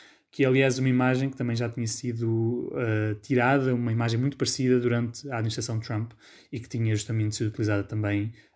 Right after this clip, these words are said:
eh, e tinha levantado muita, muita preocupação nos meios de comunicação social. E, portanto, há o medo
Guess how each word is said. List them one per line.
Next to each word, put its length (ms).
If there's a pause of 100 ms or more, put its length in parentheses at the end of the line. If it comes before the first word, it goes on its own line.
eh, 260
e 60
tinha 240
levantado 460
muita, 560
muita 220
preocupação 600
nos 540
meios 220
de 60
comunicação 320
social. 400 (500)
E, 40
portanto, 300
há 40
o 80
medo 380